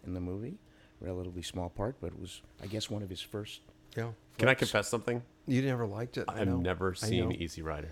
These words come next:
Speaker 2: Oh, you never saw it, or you
Speaker 1: Really?
Speaker 2: didn't like it?
Speaker 3: Of course I saw it, yeah.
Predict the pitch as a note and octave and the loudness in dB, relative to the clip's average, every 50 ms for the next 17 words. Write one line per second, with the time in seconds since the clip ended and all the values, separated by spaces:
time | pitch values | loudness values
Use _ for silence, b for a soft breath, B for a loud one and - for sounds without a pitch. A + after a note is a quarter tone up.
0 | - - - D#3 D3+ D3 D#3+ D#3+ D#3 - - - - D3+ D#3 F#3+ A3 - G#2 A2 | -6 2 8 10 10 10 10 8 6 4 4 6 6 8 8 8 6 8 8 8
1 | D3 D3+ D3 C3+ C3+ B2+ B2 A#2+ - - C3+ C#3 C#3 G2 - - C2 - - - | 10 8 8 6 6 6 4 4 2 2 4 6 6 6 4 2 -2 -2 -2 -2
2 | - B1+ B1+ C2 - - - G2+ D2 B1+ C#2 | -2 -2 -2 -4 -6 -4 -2 -2 0 -2 -2